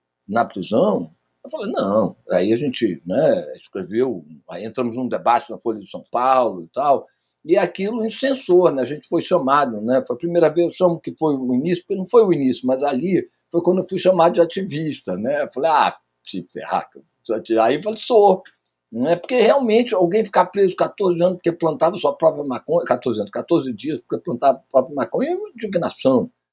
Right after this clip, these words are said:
né? Isso. Então, essa fo-, foi uma disparada por cada vez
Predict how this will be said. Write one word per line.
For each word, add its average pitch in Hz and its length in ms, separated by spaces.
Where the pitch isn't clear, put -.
né? 95 180
Isso. 107 440
Então, 117 500
essa 123 280
fo-, - 240
foi 160 220
uma 151 160
disparada 131 520
por 143 320
cada 143 280
vez 147 460